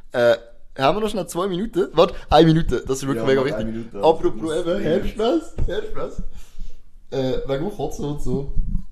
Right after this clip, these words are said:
Speaker 1: Kurz, äh, long story short, ich bin mit meinem Vater mal dort gewesen und ich bin immer auf Bahnen und hab mega viel gegessen und hab drei Hotdogs oder so gegessen, bin auf der Bahn. Der, der, der, die langen Sitze, die so schwingen,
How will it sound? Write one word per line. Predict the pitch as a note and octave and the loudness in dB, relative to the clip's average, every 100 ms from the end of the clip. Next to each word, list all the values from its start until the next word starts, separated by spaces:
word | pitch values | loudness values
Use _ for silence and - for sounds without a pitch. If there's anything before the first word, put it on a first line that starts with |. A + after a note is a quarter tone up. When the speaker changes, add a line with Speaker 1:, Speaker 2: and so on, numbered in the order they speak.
| - | -12
Speaker 1:
Kurz, | - D3+ F3 - - - | -2 4 4 2 -14 -14
äh, | D#3+ - | -12 -2
long | D3 E3+ | 4 4
story | F3 D3+ D3 | 4 0 0
short, | D3 D3 D#3+ - - - - | 0 0 0 -14 -20 -20 -10
ich | C3+ | 0
bin | C#3 | 2
mit | C#3 | 2
meinem | C3 | 0
Vater | C#3 C#3+ | -4 -2
mal | B2+ | -2
dort | C3 D#3 | -2 -2
gewesen | D#3 - C#3+ - | -4 -8 -8 -8
und | B2 | -8
ich | B2+ | 0
bin | C3 C3+ | 2 2
immer | B2 | 0
auf | B2 | 0
Bahnen | A#2+ C#3 C#3 C#3+ - - | 0 2 -2 -6 -14 -10
und | A#2+ | -4
hab | B2+ | 0
mega | C3 C3 | 0 -2
viel | C3+ | -4
gegessen | C3 B2 C#3 C3 | 0 0 0 -2
und | A#2+ | -2
hab | A#2 | -4
drei | C3 | -4
Hotdogs | C#3 C#3+ D3+ D3 | -4 -4 -4 -4
oder | D3 | -4
so | C#3+ | -4
gegessen, | C#3 B2+ C3 C3 | 2 2 2 -2
bin | A2+ | -4
auf | A2 | -6
der | G2+ | -6
Bahn. | G2 A#2 D#3 - - - - - | -6 -6 -12 -16 -18 -20 -6 2
Der, | A#2 | 2
der, | A2+ A#2 A2+ A2+ A2+ - - - | 4 2 4 2 -4 -20 -10 -4
der, | A#2 | -2
die | B2 | 4
langen | B2+ C#3 C3 | 4 4 2
Sitze, | C#3 C#3+ A2+ | -4 -8 -8
die | |
so | B2+ A#2 | -8 -6
schwingen, | B2 B2+ A#2+ | -2 0 -2